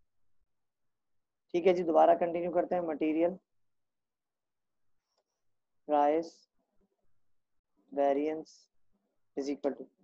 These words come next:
six point two minus six कितना आ जाएगा? ज़ीरो पॉइंट टू आ जाएगा, या पॉइंट टू लिख दूं, बात एक ही है, ज़ीरो पॉइंट two multiply by nine thousand two hundred।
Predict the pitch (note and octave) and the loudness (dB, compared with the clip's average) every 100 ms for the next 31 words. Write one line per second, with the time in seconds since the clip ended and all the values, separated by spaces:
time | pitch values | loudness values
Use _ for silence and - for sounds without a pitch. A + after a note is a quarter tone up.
0 | - - - _ - G3+ F#3+ A3+ G#3+ A3+ | -18 -18 -20 _ -2 0 6 6 8 8
1 | G#3+ G3+ G3+ G3+ F3+ - - E3+ G3+ G3 | 8 8 8 4 2 0 -2 4 8 10
2 | G3 G#3+ E3 D#3+ F3 F#3 F#3 F3 F3 E3+ | 12 10 6 2 6 4 4 2 2 0
3 | D3+ C#3 B1+ - _ _ _ _ _ _ | 0 -2 -6 -12 _ _ _ _ _ _
4 | _ _ _ _ _ - D#3 F3+ F3+ F3+ | _ _ _ _ _ -4 2 4 6 4
5 | F3+ F#3 F3 F3 E3+ D#3 C#3+ D#3 - _ | 4 2 2 6 6 6 -2 -6 -12 _
6 | _ _ _ D3+ D#3+ D#3 D3+ C#3 C3 - | _ _ _ -2 0 0 -2 -4 -10 -16
7 | _ _ _ _ _ _ _ _ _ _ | _ _ _ _ _ _ _ _ _ _
8 | _ _ _ - E3 F3 F#3 F3+ E3+ E3+ | _ _ _ -8 -2 2 8 10 12 10
9 | G#3+ - _ _ _ _ - D#3+ E3 F3 | 6 -6 _ _ _ _ -6 -2 -2 4
10 | F3 D#3+ E3 D3+ D3 C#3+ C3 | 4 4 2 -2 -4 -6 -10